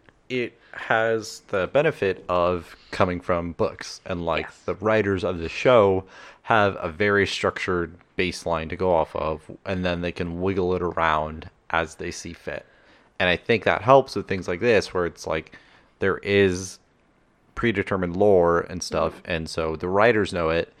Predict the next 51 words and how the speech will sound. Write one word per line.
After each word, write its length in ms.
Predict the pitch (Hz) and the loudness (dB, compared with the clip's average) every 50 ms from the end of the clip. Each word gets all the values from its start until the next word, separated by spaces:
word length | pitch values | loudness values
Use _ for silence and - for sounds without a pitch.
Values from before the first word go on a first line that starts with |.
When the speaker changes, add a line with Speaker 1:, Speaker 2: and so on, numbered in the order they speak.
| - - - _ _ _ _ _ | -20 -20 -20 _ _ _ _ _
Speaker 1:
and 240 | - 82 73 67 - - _ _ | -8 -8 -8 -8 -10 -16 _ _
probably 320 | - - 95 92 101 104 | -2 0 0 2 4 4
a 80 | 107 104 | 4 6
lot 140 | 104 104 104 | 6 6 4
of 80 | 104 | 4
the 60 | 98 92 | 0 0
viewers 360 | 101 123 131 110 95 82 82 | 0 0 2 2 0 0 -2
know 180 | 90 85 82 | -2 -2 0
it, 140 | 85 85 - | 0 -2 -2
and 160 | 95 87 82 | -4 -6 -4
so 160 | - 87 85 82 | -2 -2 -2 -2
Speaker 2:
Mm-hmm. 100 | 82 - | -2 -4
Speaker 1:
it's 120 | 95 - - | -6 -8 -8
just, 220 | - 90 - - - - - - - - - - _ _ - | -8 -10 -10 -10 -16 -20 -20 -20 -20 -20 -20 -20 _ _ -6
they 180 | 101 101 107 101 | 0 2 2 2
don't 240 | 110 107 - - | 2 0 -4 -4
need 340 | 87 101 95 95 98 92 - | -8 -8 -6 -6 -6 -6 -8
to 80 | - 85 | -8 -8
sprint 800 | - - - - _ _ - 107 104 101 92 90 92 - _ - | -8 -8 -10 -12 _ _ -2 0 2 2 2 0 -4 -10 _ -10
to 80 | 104 | -10
tell 340 | - - - - 92 90 87 85 | -10 -8 -2 2 2 2 2 2
you 220 | 82 82 82 - | -2 -6 -8 -6
every 260 | - 95 87 90 90 82 | -6 -6 -6 -6 -8 -10
single 320 | - - 87 85 90 - | -10 -10 -14 -14 -14 -16
thing. 340 | - - 95 95 - - 107 - | -14 -12 -12 -12 -12 -16 -16 -14
Speaker 2:
Mm-hmm. 300 | 220 226 214 - - - | -14 -14 -14 -14 -14 -12
Speaker 1:
It's 100 | - - | -10 -10
just 180 | 87 - - | -10 -8 -4
they 160 | - 95 90 | -2 -2 -2
know 240 | 87 87 87 87 85 | 0 0 2 2 2
that 140 | 80 85 82 | 0 0 -2
they 100 | 85 82 | -2 -4
can 160 | - 90 85 | -4 -6 -8
throw 280 | - - - 98 101 92 | -6 -2 2 2 4 4
things 260 | - 107 98 92 90 | 2 0 -2 2 4
out, 300 | 98 90 82 80 82 - | 4 4 4 4 2 -2
and 200 | - 92 82 82 | -6 -10 -10 -8
you'll 400 | 85 87 87 85 82 82 82 82 - _ _ _ _ _ _ _ | -6 -4 -2 -2 -2 -2 -4 -6 -10 _ _ _ _ _ _ _
get 160 | - 98 92 82 | -2 -2 0 0
it 100 | 80 80 | 0 -2
eventually. 600 | 80 80 80 - - - - - - - - 95 - _ _ - | -2 -6 -6 -10 -10 -16 -16 -16 -18 -18 -18 -18 -20 _ _ -14
Speaker 2:
Yeah, 120 | - - - _ _ _ _ | -14 -14 -14 _ _ _ _
so 280 | - - 214 202 170 | -16 -12 -10 -10 -10
not 340 | 160 165 170 160 - - - | -8 -4 -2 -2 -2 -2 -4
like 200 | 90 78 - - | -8 -12 -12 -14
season 340 | - - - - - - - | -16 -20 -20 -18 -20 -20 -20
eight 140 | - - - | -20 -20 -20
of 120 | - - - | -20 -20 -20
Game 160 | - - - | -20 -20 -20
of 60 | - | -20
Thrones. 180 | _ - - _ | _ -20 -20 _